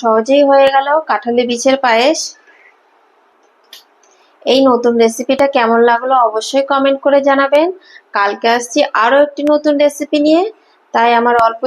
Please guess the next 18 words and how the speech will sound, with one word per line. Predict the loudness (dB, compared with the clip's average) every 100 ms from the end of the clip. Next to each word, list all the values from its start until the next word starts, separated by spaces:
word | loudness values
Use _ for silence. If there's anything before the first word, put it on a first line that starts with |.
| -2
জানি | 0 0
চ্যানেলের | 0 0 2 0 -2 -4
সকল | -4 0 0 2
ভিডিওগুলো | 0 2 2 2 2 0 -2 _ _ -6
একটু | -4 -2
সময় | -2 0 2 2
নিয়ে | 2 0
দেখতে | -2 -6
থাকুন। | -2 -2 0 -2 -4 _ _ _ _ _ _ _ _ _ _ _ _ _ _ _ -20 -20 -20 -6
আর | -2 0 2
ভালো | 2 2
লাগলে | 0 0 0 0
সাবস্ক্রাইব | -2 -4 -4 -4
করতে | -2 -2 0 -2
ভুলে | 0 2
যাবেন | 2 0
না | -2
কিন্তু। | -2 -2 2